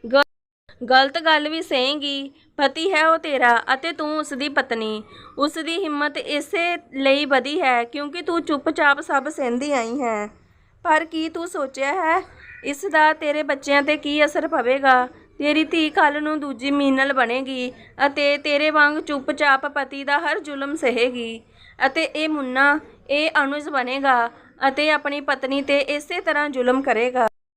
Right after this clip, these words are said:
ਕਿਉਂਕਿ ਇਹ ਸਭ ਦੇਖ ਕੇ ਹੀ ਵੱਡ-, ਬੱਚੇ ਵੱਡੇ ਹੋ ਰਹੇ ਹਨ, ਸਮਝੀ? ਤੇਰੀ ਇੱਕ ਚੁੱਪ ਭਵਿੱਖ ਲਈ ਕਿੰਨੀ ਘਾਤਕ ਹੋਵੇਗੀ, ਤੂੰ ਸੋਚ ਵੀ ਨਹੀਂ ਸਕਦੀ," ਸਰਿਤਾ ਜੀ ਬੋਲੀ।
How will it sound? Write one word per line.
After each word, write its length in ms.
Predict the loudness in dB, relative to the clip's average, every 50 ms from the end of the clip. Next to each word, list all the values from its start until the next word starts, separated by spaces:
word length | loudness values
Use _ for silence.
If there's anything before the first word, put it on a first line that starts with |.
| _ _ -8
ਕਿਉਂਕਿ 400 | -2 0 0 0 0 0 -2 -2
ਇਹ 260 | -2 -2 -2 -2 -2 0
ਸਭ 260 | 2 2 2 2 0
ਦੇਖ 320 | -4 -4 -2 -2 -2 -2
ਕੇ 140 | -2 -4 -2
ਹੀ 180 | -2 -2 -2 0
ਵੱਡ-, 260 | 0 0 0 -2 -6 -14 -8 -4
ਬੱਚੇ 340 | -4 -4 -4 -2 0 2
ਵੱਡੇ 360 | 2 4 2 0 0 0 0 0
ਹੋ 200 | 2 2 2 2
ਰਹੇ 280 | 0 0 0 0 2 2
ਹਨ, 240 | 0 0 -2 -2 -4 -4 -4 -6 -8 -12 -20 -20 -20 -6 0
ਸਮਝੀ? 460 | 2 2 2 2 -2 -4 -4 -6 -6 -8 -12 _ _ _ _ _ _ _ _ _ -20 -18 -6 -2
ਤੇਰੀ 260 | 0 0 2 2 0
ਇੱਕ 200 | -2 -4 -6 -10
ਚੁੱਪ 300 | -8 -6 -6 -6 -4 -4
ਭਵਿੱਖ 480 | -2 0 0 0 0 -2 -4 -2 2 4 6 6 6 6 4 0 -6 -16 -10 -4
ਲਈ 360 | 0 2 4 4 4 2 0 -2
ਕਿੰਨੀ 380 | -4 -6 -6 -4 -4 -4 -2 0
ਘਾਤਕ 340 | 2 2 2 0 -2 -8 -10
ਹੋਵੇਗੀ, 720 | -8 -6 -6 -4 -2 -2 -2 -2 0 -2 -2 -2 -4 -6 -8 -14 -20 _ _
ਤੂੰ 140 | -4 -2 -2
ਸੋਚ 360 | 0 2 6 6 6 6 4
ਵੀ 140 | 0 -4 -2
ਨਹੀਂ 220 | -2 -2 -2 -4 -2
ਸਕਦੀ," 580 | -2 -2 -2 -2 -4 -10 -10 -10 -10 -10 -12 -16 _ _ _ _ _ _ _ _ -4
ਸਰਿਤਾ 400 | 0 2 2 2 0 0 0 -2
ਜੀ 140 | -2 -2 -4
ਬੋਲੀ। 440 | -4 -2 -2 0 0 0 0 -2